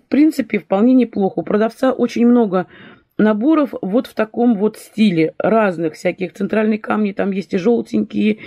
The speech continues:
и синенькие, и зелёненькие. Кому что, как понравится, зайдите, посмотрите. Может, кто-то что-то, что-то себе присмотрит. Но в целом, вот я говорю, как для коллекции, вот чтобы было нечто подобное, да,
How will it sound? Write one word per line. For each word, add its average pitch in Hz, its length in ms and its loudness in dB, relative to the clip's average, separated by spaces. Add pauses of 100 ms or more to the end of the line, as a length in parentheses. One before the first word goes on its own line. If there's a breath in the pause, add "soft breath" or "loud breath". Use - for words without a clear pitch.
(180 loud breath)
и 202 100 -2
синенькие, 226 720 2
и 196 120 0
зелёненькие. 226 920 2 (640 loud breath)
Кому 240 340 4
что, 233 260 0
как 214 240 -4
понравится, 233 580 0
зайдите, 208 380 -4
посмотрите. 226 640 0
Может, 208 180 0
кто-то 214 260 -2
что-то, - 280 -4 (320 loud breath)
что-то 233 320 -4
себе 220 420 -2 (340)
присмотрит. 214 640 -2 (260 loud breath)
Но 233 100 2
в - 40 -18
целом, 320 360 2
вот 202 100 0
я 214 80 0
говорю, 202 240 -2
как 214 220 -2
для 220 120 0
коллекции, 269 540 -2
вот 202 120 -4
чтобы 226 260 -2
было 202 260 0
нечто - 340 -2
подобное, 175 600 -2
да, 247 260 0